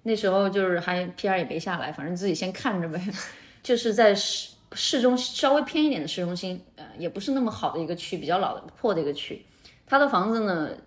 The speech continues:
政府的估价呢，大概是在一百三十万。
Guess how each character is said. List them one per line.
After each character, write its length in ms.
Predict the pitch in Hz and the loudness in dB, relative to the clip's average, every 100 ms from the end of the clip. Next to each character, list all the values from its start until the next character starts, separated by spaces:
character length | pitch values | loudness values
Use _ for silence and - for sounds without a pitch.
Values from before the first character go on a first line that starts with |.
| - | -8
政 180 | - 262 | 0 0
府 160 | 233 151 | 2 -2
的 200 | 131 160 | -2 -2
估 200 | 262 285 | -2 0
价 200 | 294 202 | 2 2
呢， 120 | 165 | 2
大 140 | 185 | 2
概 140 | 180 175 | 2 0
是 180 | - | -2
在 140 | 175 160 | -2 -2
一 100 | 214 | -4
百 160 | - | -8
三 240 | - 214 240 | -10 -8 -6
十 80 | 190 | -6
万。 140 | 113 | -8